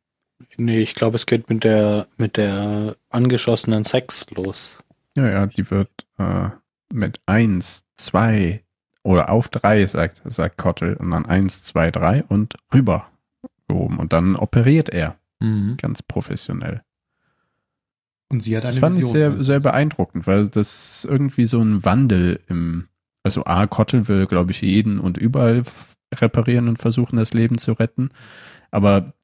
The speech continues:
Speaker 2: die ernsthafte Bemühung, wirklich dem, der Zylonin das Leben zu retten, hätte es vor zwei Staffeln noch nicht gegeben.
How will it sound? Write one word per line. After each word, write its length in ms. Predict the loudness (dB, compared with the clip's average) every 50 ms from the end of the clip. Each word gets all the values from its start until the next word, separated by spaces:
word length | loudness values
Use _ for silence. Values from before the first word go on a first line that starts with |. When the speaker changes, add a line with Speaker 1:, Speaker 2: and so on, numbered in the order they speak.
| -4
Speaker 2:
die 140 | -2 -2 -2 _ _ _ _ _ _ _ _ _ _ _
ernsthafte 680 | -2 0 2 2 2 0 0 -2 -2 -2 -2 0 -4 -4
Bemühung, 680 | -2 0 0 2 4 4 4 6 6 4 4 2 2
wirklich 380 | 2 0 0 2 0 -2 -2 -2
dem, 600 | -2 0 0 2 2 0 -2 -2 -4 -6 -8 -8 -4 -2
der 180 | 0 0 0
Zylonin 540 | -2 0 0 2 2 4 2 4 2 2 2
das 180 | 0 0 0 2
Leben 260 | 2 2 4 2 0
zu 160 | -2 -4 -6
retten, 420 | -4 -4 -4 -4 -2 -2 -2 -2 -4 _ _ _ _ _ _ _ _ -20 -20 _ _ _ _ _ _ _ _ _ _ _ _ _
hätte 220 | -2 0 0 0
es 80 | -2 -2
vor 340 | -2 0 2 2 2 0 -2
zwei 440 | -6 -4 0 2 2 4 4 2 0
Staffeln 480 | -2 -2 -2 -2 0 2 2 2 2
noch 100 | 2 0
nicht 240 | 2 0 0 -2 -2
gegeben. 440 | -4 -2 -2 -2 -4 -4 -6 -10